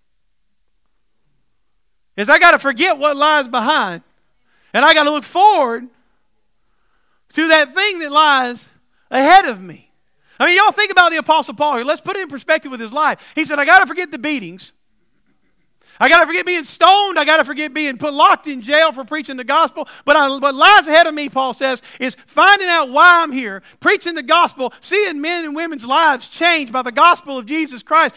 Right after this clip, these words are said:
So I'm looking forward, not looking back." Listen, anyone who's ever served in long-term ministry,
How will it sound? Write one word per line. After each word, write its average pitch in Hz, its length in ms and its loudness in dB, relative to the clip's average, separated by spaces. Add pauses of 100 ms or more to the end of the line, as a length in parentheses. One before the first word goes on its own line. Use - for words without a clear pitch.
(140)
So 320 120 -2
I'm 294 200 0
looking 349 400 -4
forward, 269 520 0 (100)
not 339 280 2
looking 277 320 -6
back." - 560 -2 (1900)
Listen, 320 300 -2
anyone 381 400 -4
who's 277 160 -6
ever 311 240 -2
served 277 420 -6
in 220 120 -14
long-term 247 600 -10
ministry, 262 480 -12